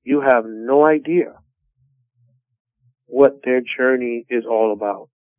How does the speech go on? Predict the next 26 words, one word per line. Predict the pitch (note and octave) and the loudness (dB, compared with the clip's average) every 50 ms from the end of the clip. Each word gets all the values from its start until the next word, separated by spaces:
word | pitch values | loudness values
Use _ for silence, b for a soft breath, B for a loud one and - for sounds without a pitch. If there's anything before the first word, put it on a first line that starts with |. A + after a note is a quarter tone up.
| _ _ _ _ _ _ _ | _ _ _ _ _ _ _
And | - A#2 A2+ A2+ A2 A2+ A#2+ | -6 -4 -2 -2 -2 -2 -4
it's | A#2+ A2+ - _ _ | -6 -6 -8 _ _
always | - B2 B2+ C3+ C3+ C#3 C#3 C#3 C3 - | 2 4 6 6 8 6 6 6 4 0
understanding | C3 B2+ B2+ B2+ A#2 - - - B2+ B2 B2+ B2 B2 A#2 A2 | -4 -4 -4 -6 -8 -10 -8 -6 -4 -4 -4 -4 -6 -8 -4
that, | A2 A2 G#2+ G2+ b b b b b b b b b b _ - | -2 -2 -2 -2 b b b b b b b b b b _ -8
uh, | A2+ G#2+ G#2 G#2+ A2 A2 - - _ _ _ _ _ _ _ _ - - - - - _ _ _ _ _ _ _ _ _ _ _ - | -6 -4 -4 -4 -4 -6 -8 -14 _ _ _ _ _ _ _ _ -20 -20 -20 -20 -20 _ _ _ _ _ _ _ _ _ _ _ -4
a | C3 B2 | -4 -4
sh-, | - - - - - - _ - - | -4 -6 -10 -12 -12 -14 _ -18 -14
a | B2 B2 B2+ B2 - - - B2 A#2 - - - B2+ C3+ B2 - - - - | -10 -10 -10 -10 -12 -12 -12 -10 -10 -12 -14 -10 -6 -6 -6 -6 -8 -8 -2
shoe | - E3+ F3 F3+ E3 C#3+ | 0 2 2 2 0 0
that | D3 C3 B2 A#2+ _ b b b b b _ - | -2 -2 -2 -4 _ b b b b b _ -4
fits | - E3 D#3 - - | -2 -2 -2 -4 -6
one | C#3 C#3 C#3 C#3 D3 D#3+ E3+ F3 F3+ _ _ _ _ | -4 -2 0 0 0 -2 -4 -8 -12 _ _ _ _
pinches | - - D#3+ D#3 D3+ - D3+ C3+ | -6 -4 -4 -2 -2 -4 -4 -4
another. | C#3+ C#3 C#3+ D#3 E3+ D3+ A2+ G#2+ - _ _ _ _ _ _ _ _ _ _ _ _ _ _ _ _ _ _ _ _ _ _ - | -2 -2 0 0 0 0 -2 -8 -14 _ _ _ _ _ _ _ _ _ _ _ _ _ _ _ _ _ _ _ _ _ _ -2
So | C#3+ C3+ C3 B2+ B2+ B2 - _ _ _ _ _ _ _ | 0 2 4 4 2 0 -2 _ _ _ _ _ _ _
be | - D#3+ D#3+ D#3+ | -4 0 2 2
in | D#3 C#3+ | 2 2
good, | C#3 - D#3 D3+ C#3 - - _ _ _ _ _ _ | 0 4 6 6 6 4 0 _ _ _ _ _ _
good, | - - - - | -6 -6 -6 -6
be | D#3+ E3+ F3+ | -4 -2 -2
in | F#3+ F#3 E3+ | -2 -2 -4
good | - - E3+ E3+ - - - | -4 -4 -6 -6 -6 -14 -14
spirits | _ - D3+ D3 C#3+ C3+ B2 - - - | _ 0 2 4 4 2 0 -2 -6 -6
around | B2 A#2 A#2+ B2 A#2 A2+ A2+ A2+ | -4 -2 0 0 0 0 -2 -2
that. | A2 G#2 G#2+ | -4 -4 -6